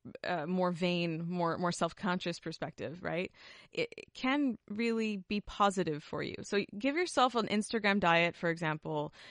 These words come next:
you know, give yourself a chance to actually look, co-, like, look for images of beauty that are not perfect. And, uh, and you'd be surprised how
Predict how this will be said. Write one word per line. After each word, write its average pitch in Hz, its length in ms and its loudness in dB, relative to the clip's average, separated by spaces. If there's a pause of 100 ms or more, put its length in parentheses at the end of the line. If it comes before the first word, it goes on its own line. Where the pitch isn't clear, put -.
you 190 60 0
know, 185 160 8
give 208 400 0
yourself 220 280 2
a 202 60 -4
chance 190 420 0
to 170 120 2
actually 180 340 0
look, 175 320 -2 (240)
co-, - 200 -2
like, - 160 2
look 208 400 4
for - 340 0
images 185 600 2
of 170 280 -2
beauty 170 400 0
that 165 180 2
are 165 100 0
not 160 260 2
perfect. - 640 -4 (380)
And, 185 360 4
uh, 170 240 4 (260)
and 208 140 2
you'd 202 100 0
be 240 120 0
surprised 226 340 2
how 185 400 2